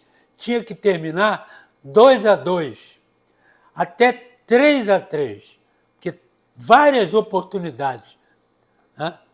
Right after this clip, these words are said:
apareceram pro Botafogo e várias oportunidades pro Palmeiras, principalmente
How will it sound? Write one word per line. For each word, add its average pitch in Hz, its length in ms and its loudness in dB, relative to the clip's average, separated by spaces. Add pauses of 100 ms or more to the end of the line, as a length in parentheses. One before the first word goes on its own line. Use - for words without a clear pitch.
(160)
apareceram 180 680 -2
pro 160 140 -10
Botafogo 190 760 -2 (460)
e 185 100 -6
várias 196 960 -4 (600)
oportunidades 175 920 -4 (300)
pro 180 140 -8
Palmeiras, 139 600 -6 (520)
principalmente 220 1300 -2